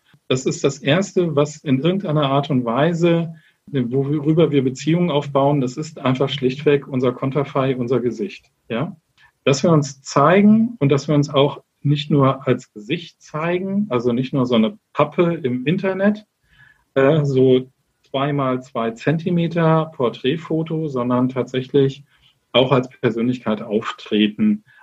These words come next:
Das kann über Geschichten sein, die wir über uns selber noch erzählen. Ähnlich wie dieser Podcast gerade läuft. Hallo, wie bist du denn zu diesem Buch gekommen oder überhaupt zu Influencer-Marketing? Und dann habe ich quasi aus dem Nähkästchen geplaudert.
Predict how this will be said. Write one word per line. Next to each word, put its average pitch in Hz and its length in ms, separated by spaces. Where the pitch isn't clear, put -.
Das - 160
kann 131 320
über 110 380
Geschichten 110 560
sein, 127 440
die 110 480
wir 107 280
über 107 180
uns 101 160
selber 170 300
noch 143 160
erzählen. 120 640
Ähnlich 160 340
wie 139 40
dieser 139 240
Podcast 135 480
gerade 117 220
läuft. 110 400
Hallo, 180 460
wie 135 80
bist 135 240
du 175 100
denn 175 160
zu - 120
diesem 139 260
Buch 131 260
gekommen 107 420
oder 107 200
überhaupt 117 320
zu - 120
Influencer-Marketing? 127 1200
Und 147 280
dann 139 120
habe 131 140
ich 160 140
quasi 135 320
aus 139 140
dem 143 100
Nähkästchen 135 580
geplaudert. 131 600